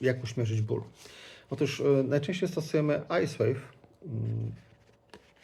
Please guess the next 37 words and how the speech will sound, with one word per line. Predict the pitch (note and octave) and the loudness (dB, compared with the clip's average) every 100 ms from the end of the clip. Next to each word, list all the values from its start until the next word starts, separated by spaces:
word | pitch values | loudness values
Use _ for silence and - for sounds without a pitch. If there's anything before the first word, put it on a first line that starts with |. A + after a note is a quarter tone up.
| - - | -16 -2
do, | A#2+ B2+ - | 0 0 0
do | C3+ | -2
tego | B2+ C3 | 2 2
celu. | C3 A#2 A2 C3+ F3+ | 0 0 0 0 -2
To | D#3+ | -6
są, | - E3+ E3+ - - - - - - - - | -4 -6 -4 -4 -6 -12 -20 -20 -20 -20 -20
to | - | -6
są | A3+ G#3+ | -2 2
plastry, | G3+ G#3+ | 2 2
które | G#3 G#3 | 0 2
tylko | C4 | 4
do | C3 | 4
tego | A#2 A2 | 4 -2
służą, | A2 A2+ A2+ | -2 -2 -2
to | A2+ | 0
niczego | C#3 C#3+ C#3+ | -2 0 2
innego. | A#2+ G#2 B2+ F3 - - - - - - - | 2 0 -2 -4 -12 -16 -18 -18 -20 -20 -4
Ich | - F3+ | 0 2
zadaniem | F3 C#3+ D3+ E3 D#3 | 2 4 4 4 4
jest, | C#3+ D3+ D3+ - | 4 2 0 0
e, | C#3 C#3 C#3 C3+ | 2 4 4 2
zwiększyć | B2 B2 D3+ D#3 C3+ | 0 0 0 0 -2
przepływ | - D3+ B2+ | -2 0 0
energetyczny | C3+ B2+ C3+ C3+ C3+ - C#3+ | 0 2 0 0 -4 0 2
w | C#3 | 4
miejscu, | C3 C3 C3 - F#3 | 4 2 0 -2 -2
w | |
którym | F#3 - D3 D3+ C#3+ | -2 -4 -2 0 2
jest | C3+ C#3 | 0 -2
przyczyna, | - - C3 A#2+ B2+ C#3 - | -10 -4 0 0 -2 -4 -8
mm, | D#3 A#2+ A#2 A#2 - A2+ - C#3 B2 A#2+ | -6 -4 -4 -6 -8 -12 -10 -8 -6 -4
jakaś | A#2+ B2 | -2 -2
blokada. | G#2+ B2+ - B2+ G#2+ C3 F3+ - - _ | 0 0 2 0 2 0 -2 -8 -20 _
Ta | - A#2+ | -6 -4
blokada | B2 A#2+ C3+ | -2 2 4
jest | A#2 A2+ | 4 2
przyczyną | B2 A2 A#2 D3 F#3 | -8 -6 -4 -2 -4